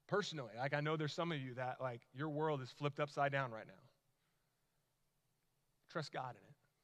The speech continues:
I know it's easy to say. I know it's, like, a real easy thing to, like, to just echo, and, like, it's very churchy to say that phrase. But man, I'm telling you,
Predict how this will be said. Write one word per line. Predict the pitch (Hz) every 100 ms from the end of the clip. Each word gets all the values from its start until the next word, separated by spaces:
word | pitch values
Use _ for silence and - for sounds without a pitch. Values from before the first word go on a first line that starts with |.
| _ _ _ _ _ _ -
I | 139
know | 151
it's | 139
easy | 143 143
to | 127
say. | - 123 131 139 - - -
I | 139
know | 147
it's, | 139 131
like, | 135
a | 131
real | 143 143
easy | 139 139
thing | 135 147
to, | 135
like, | 127 120 - - 143
to |
just | 123 127 - -
echo, | 131 143 139 135
and, |
like, | 127 120
it's | 123
very | 123 131
churchy | - 147 139 156 156 - -
to | 143
say | 139 139
that | 143 -
phrase. | 139 143 165 - - - _ _ _ _ _ _ -
But | 143
man, | 156 139
I'm | 135
telling | - 151 151
you, | 135 123